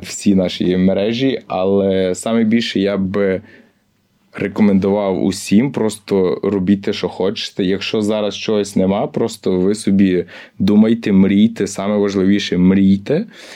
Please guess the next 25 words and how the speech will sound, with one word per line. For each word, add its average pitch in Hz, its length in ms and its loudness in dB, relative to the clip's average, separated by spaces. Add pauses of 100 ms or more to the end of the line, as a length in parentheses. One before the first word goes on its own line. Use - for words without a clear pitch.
(300)
бо 101 1040 0 (200)
тільки - 240 -4
мрії 98 320 4
дають 98 320 4
вам 95 220 2
якесь 92 300 -4
уявлення, 101 440 2
що 92 140 -4
ви 85 120 -2
хочете, 110 500 -4
бо, 92 500 0 (420)
е, 95 300 -2
мріяти 104 420 2
ніхто 101 260 -2
не 98 100 2
забороняє, 95 800 0
і 98 60 4
межі 101 600 2
ставите 92 540 -4
лише 92 340 -2
ви 92 500 0
у 101 100 -8
своїй 87 340 -2
голові, 90 500 2
тому 101 460 2